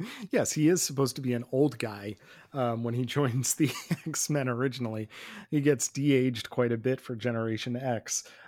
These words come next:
Um, but, uh, it is kind of fun going back. I think what doesn't work as well with the flashbacks is there's a general, um, suggestion that, you know, that Banshee was involved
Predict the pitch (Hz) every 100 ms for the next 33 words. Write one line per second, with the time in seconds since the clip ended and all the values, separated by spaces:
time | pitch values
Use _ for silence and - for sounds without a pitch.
0 | - 135 123 120 113 110 - _ _ _
1 | _ 131 120 135 120 143 127 123 123 -
2 | 185 226 208 175 131 - 123 117 117 113
3 | 110 110 - 143 196 170 - 147 139 131
4 | 147 160 185 170 165 156 147 131 143 143
5 | 143 147 123 117 - 127 123 - 143 135
6 | - - - - - - 147 127 113 131
7 | 117 120 117 143 143 143 139 131 123 123
8 | 123 113 107 - 127 107 123 120 - -
9 | 127 120 107 117 107 110 - _ _ _
10 | 127 120 113 107 110 - _ - 156 _
11 | _ _ _ 139 127 107 131 135 - 143
12 | 127 113 120 104 120 120 120 113